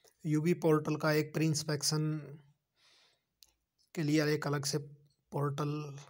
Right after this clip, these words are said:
है जिसकी आईडी पासवर्ड आपके पास होंगे, आप उसका उपयोग करिए। और अगर कोई ऐसा एजेंट्स अभी कोई नए बने हैं जिनको उसका उपयोग नहीं आता है तो मुझे कमेंट्स में बताइएगा,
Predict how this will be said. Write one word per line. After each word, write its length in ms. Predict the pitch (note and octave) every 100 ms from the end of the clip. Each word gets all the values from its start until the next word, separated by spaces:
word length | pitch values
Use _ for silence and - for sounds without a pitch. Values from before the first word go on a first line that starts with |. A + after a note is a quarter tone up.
| -
है 220 | B2+ D#3 E3+
जिसकी 300 | D3 - D3
आईडी 300 | C#3+ C#3+ C#3+
पासवर्ड 400 | C#3+ C#3 C#3+ C#3
आपके 240 | C#3 C#3+
पास 220 | D3 D3 B2+
होंगे, 220 | C3+ G3+ - - _ _ _ _ _ _ _ _ - D#3
आप 160 | C#3+
उसका 220 | C#3 C#3 C#3+
उपयोग 360 | C#3 D3+ E3
करिए। 340 | F3+ E3+ G3 G3 - _ _ _ _ _ _
और 340 | D3 C#3+ C#3+ C#3
अगर 220 | C#3 D3
कोई 200 | C#3+ D3+
ऐसा 220 | D3+ D3+ D3+ D3 C3+ - - F#3+ A3 A#3+ G#3+
एजेंट्स 600 | D3 C#3 D3+ E3 - - -
अभी 300 | E3 C#3 D3
कोई 200 | C#3 C#3+
नए 240 | C#3+ C#3 D#3+
बने 240 | D3+ D#3+
हैं 200 | D#3+ F3
जिनको 400 | D#3+ D#3+ D#3 C#3+
उसका 180 | C#3 C#3+
उपयोग 320 | C#3+ C#3+ C#3
नहीं 180 | C3+ D#3
आता 220 | D#3+ D#3+
है 180 | E3 E3+ - - - - - _
तो 120 | - C#3+
मुझे 200 | D3 D3+
कमेंट्स 360 | D3+ D#3 D#3
में 80 | E3
बताइएगा, 540 | D#3 E3 E3+ F3+ G3+